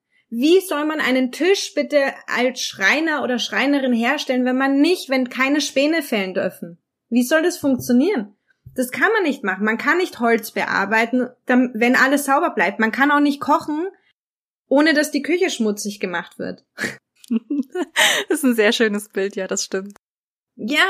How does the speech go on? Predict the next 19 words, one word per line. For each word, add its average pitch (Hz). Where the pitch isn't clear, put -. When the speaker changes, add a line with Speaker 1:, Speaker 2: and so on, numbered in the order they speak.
Speaker 1:
es 277
braucht 349
Mess 226
und 262
es 294
braucht 285
Tränen 254
und 233
Chaos 208
und 233
Lost 220
sein. -
Es -
braucht 302
es, 269
es 294
gehört 339
dazu. 349
Speaker 2:
Ja, 180